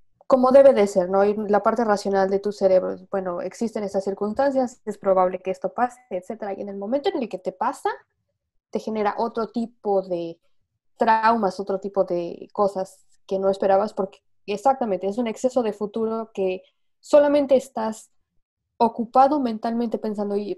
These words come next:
va a pasar esto, puede pasar otro", pero no estás ocupado pensando o solucionando qué va a pasar una vez que pase,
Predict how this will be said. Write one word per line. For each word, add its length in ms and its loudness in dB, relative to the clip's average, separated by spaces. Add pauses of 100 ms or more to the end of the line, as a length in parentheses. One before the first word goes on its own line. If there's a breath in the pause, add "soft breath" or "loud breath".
va 60 -2
a 60 0
pasar 240 -2
esto, 260 -4
puede 220 -4
pasar 360 -2
otro", 200 -8
pero 220 -2
no 260 2
estás 400 2
ocupado 800 -6 (640)
pensando 840 -2
o 220 0
solucionando 840 -4 (320)
qué 140 2
va 180 4
a 100 0
pasar 340 -4
una 180 -4
vez 220 0
que 120 -6
pase, 480 -6